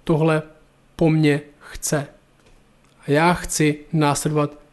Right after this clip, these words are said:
jeho. Já chci následovat jeho. Já věřím mu. A možná bychom mohli mít tuhle praktiku. Modlit se společně konec Žalmu devatenáct. Ten konec Žalmu devatenáct říká tohle.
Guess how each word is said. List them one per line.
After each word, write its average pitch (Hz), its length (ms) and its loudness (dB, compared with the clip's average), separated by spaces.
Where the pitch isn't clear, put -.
jeho. 170 300 2
Já 139 120 0
chci - 180 -4
následovat 180 380 2
jeho. 160 240 0
Já 156 100 -2
věřím 170 540 2
mu. 170 460 4
A 170 60 2
možná 196 300 6
bychom 202 240 4
mohli 196 240 6
mít 190 160 2
tuhle 180 200 4
praktiku. 165 560 0
Modlit 208 480 6
se 226 100 2
společně 180 500 2
konec 185 340 4
Žalmu 170 360 2
devatenáct. 151 560 0
Ten 156 120 -6
konec 202 240 2
Žalmu 180 260 2
devatenáct 165 460 2
říká 151 260 -2
tohle. 131 320 -4